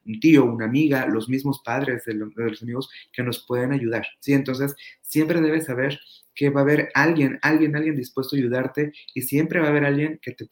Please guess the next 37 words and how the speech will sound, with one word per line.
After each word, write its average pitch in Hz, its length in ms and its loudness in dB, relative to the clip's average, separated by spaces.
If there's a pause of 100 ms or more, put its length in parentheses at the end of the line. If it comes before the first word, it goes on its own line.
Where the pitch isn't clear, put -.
que 131 80 -4
te 131 100 -4
tienda 123 260 -6
la 131 140 -4
mano 127 460 -2
y 110 100 -10
que 120 240 -6
esté 123 240 -10
para 123 220 -4
ti, 107 260 -6
¿no? - 140 -14
Hay 135 80 0
muchos 135 320 0
recursos 135 400 -6
en 127 100 -6
internet, 110 360 -10
hay 113 100 -8
muchos 117 240 -8
recursos 135 420 -8
en 113 80 -6
línea, 117 220 -6
hay 117 40 -4
muchos 123 280 -4
especialistas 117 600 -6 (320)
y 127 80 -2
hay 127 120 4
líneas 143 420 4
a 135 40 0
donde 123 180 -4
nos 117 120 -10
podemos 120 440 -6
comunicar 117 560 -2
y 147 80 -2
pedir 117 260 -4
apoyo 117 320 -4
también. 160 240 -6 (380)
Y 127 260 -2